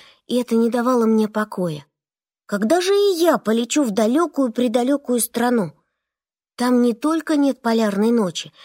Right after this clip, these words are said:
там люди сами цвета ночи. Интересно, Люси тоже была чернокожей?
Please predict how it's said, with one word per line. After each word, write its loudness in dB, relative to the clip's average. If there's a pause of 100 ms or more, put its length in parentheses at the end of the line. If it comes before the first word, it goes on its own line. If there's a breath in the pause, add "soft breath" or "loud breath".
(260 loud breath)
там 2
люди 2
сами 2
цвета -2
ночи. -2 (680)
Интересно, 0
Люси -4
тоже -2
была -4
чернокожей? -6